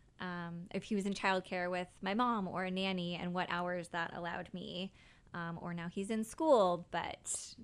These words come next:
those are different hours. Um, my fiance also owns his own business. So we're constantly trying to balance our different schedules, um, and this idea that it really is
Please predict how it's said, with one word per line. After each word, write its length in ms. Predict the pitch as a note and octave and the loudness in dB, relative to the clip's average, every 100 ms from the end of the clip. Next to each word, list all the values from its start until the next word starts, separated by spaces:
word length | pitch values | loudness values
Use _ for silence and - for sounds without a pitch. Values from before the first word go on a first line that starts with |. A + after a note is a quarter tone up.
| F3 F3 | -12 -8
those 180 | F3 F3+ | -6 -4
are 80 | F3+ | -4
different 360 | F3+ F#3 F3+ | -4 -4 -6
hours. 640 | - - - F3+ G#3+ A3 - - - - - | -4 -4 -2 -2 -2 -4 -10 -18 -20 -14 -4
Um, 380 | F3 F3 E3+ - | 0 0 -2 -4
my 540 | F3 F3+ F3 F3 F3 - - | -2 0 0 0 -2 -6 -10
fiance 380 | F3 E3+ F#3 | -8 -8 -6
also 300 | F3+ F3+ G#3 - | -6 -6 -6 0
owns 240 | B3 D#4 | 0 2
his 140 | G#4 G#4 | 0 2
own 160 | D#4+ | 2
business. 640 | A#3+ D#3+ F3+ - G#3 - - | 2 0 -2 -8 -10 -12 -16
So 760 | - - F#3 F3+ F3+ F#3 F3+ E3+ - | -16 -2 0 2 2 0 -2 -6 -14
we're 320 | - F3 F#3 F3+ | -14 -2 -2 -2
constantly 600 | - F#3 F3+ F#3 F3 F#3 | -4 -6 -6 -8 -6 -6
trying 400 | - F3+ F3 F3 | -4 -4 -4 -6
to 160 | - | -6
balance 840 | F#3 E3 F3 F3 F3 - - - - _ | -2 -2 -2 -4 -6 -8 -12 -12 -16 _
our 140 | G3+ G#3+ | 0 2
different 400 | G4 G#4+ A#3 F#3 | 2 2 -4 -2
schedules, 840 | - F#3+ - - - F#3 F#3+ F3+ - - - - | -4 -4 -4 -4 -2 -4 -4 -10 -18 -20 -20 -6
um, 400 | F3+ F#3 F3+ F3+ - - | -2 0 -2 -4 -8 -8
and 360 | F3+ F3 F3 E3 | -4 -4 -4 -6
this 180 | F3+ - | -6 -4
idea 320 | F3 E3 E3 | -6 -6 -6
that 300 | E3+ E3+ - _ _ - | -4 -4 -6 _ _ -8
it 160 | F3+ - | -8 -6
really 240 | G3 F3+ F3+ | -4 -2 -2
is 280 | - E3+ | -4 -4